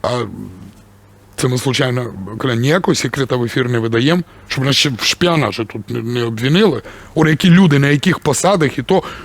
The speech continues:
журналістам все це інкогніто розказують, бояться лишній раз засвітитися, розказують то, що люба наша домохозяйка не по секрету вам розкаже. Да і русским наверняка от це все обідно чуть, бо, ну, ми що, говорять,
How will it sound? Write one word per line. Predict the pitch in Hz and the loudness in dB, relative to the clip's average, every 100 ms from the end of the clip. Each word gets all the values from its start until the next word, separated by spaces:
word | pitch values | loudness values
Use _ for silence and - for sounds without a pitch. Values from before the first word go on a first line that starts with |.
| - | -2
журналістам | 127 139 156 170 - 120 | 2 4 4 4 2 0
все | 147 | 0
це | 135 151 | 0 2
інкогніто | 151 - 165 135 139 127 135 | 0 2 2 2 0 0 2
розказують, | 123 - 127 170 151 117 117 | 2 0 0 2 2 0 0
бояться | 123 151 156 139 | 2 2 2 2
лишній | 151 151 131 | 0 0 0
раз | 131 147 - - - - | 0 0 -2 -12 -16 -12
засвітитися, | - 139 - 139 214 208 160 | -2 0 0 2 2 4 4
розказують | 151 - 180 165 151 - - | 4 4 2 4 2 0 0
то, | 190 254 - - - - - | 4 4 2 -8 -20 -20 -4
що | 180 165 | 0 2
люба | 127 156 202 180 220 175 | 4 4 6 6 4 4
наша | 170 175 170 | 4 4 2
домохозяйка | 156 170 156 170 170 202 180 | 2 2 2 2 2 2 2
не | 165 | 2
по | 170 170 | 2 0
секрету | - 156 180 156 139 | 0 2 2 2 2
вам | 135 120 | 0 0
розкаже. | 117 113 - 113 101 87 - - - - - - - - | -2 -2 -2 -2 -4 -10 -16 -20 -20 -20 -20 -20 -18 -2
Да | 196 | 2
і | 208 170 | 4 6
русским | 131 160 233 202 | 6 6 4 4
наверняка | 165 156 160 170 | 4 4 2 2
от | 156 135 139 | 2 0 -2
це | 143 | -2
все | - | 2
обідно | 151 123 139 127 127 | 2 2 0 0 -2
чуть, | - 214 208 - - - - - - - - - - - | 0 0 0 -6 -20 -20 -20 -20 -20 -20 -20 -20 -20 -18
бо, | - 131 127 120 | -2 0 2 2
ну, | 120 139 127 | 0 0 2
ми | 143 | 0
що, | 139 127 | 2 2
говорять, | 101 110 104 | 2 0 0